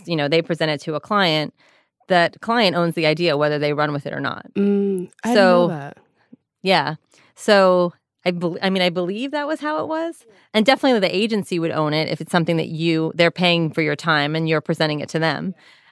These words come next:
Speaker 1: And so a lot of the brands that I was working on were parenting, were, you know,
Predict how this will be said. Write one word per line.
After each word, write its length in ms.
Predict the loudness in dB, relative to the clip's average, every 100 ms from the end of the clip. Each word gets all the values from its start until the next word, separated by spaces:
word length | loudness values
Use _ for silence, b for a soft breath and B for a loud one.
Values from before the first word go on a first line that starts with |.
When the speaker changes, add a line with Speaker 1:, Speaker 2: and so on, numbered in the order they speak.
| _
Speaker 1:
And 180 | 0 0
so 600 | 2 4 6 4 2 -2 _ _ _ _ 0
a 80 | 2
lot 200 | 4 4
of 80 | 2
the 80 |
brands 280 | 2 2 4
that 80 | 4
I 60 | 2
was 140 | 2
working 280 | -4 -4 -4
on 220 | -2 -2
were 480 | 0 0 0 -2 -8 _ _ _ -2
parenting, 520 | 0 0 -2 -4 -2
were, 220 | 0 0
you 120 | -2
know, 160 | -4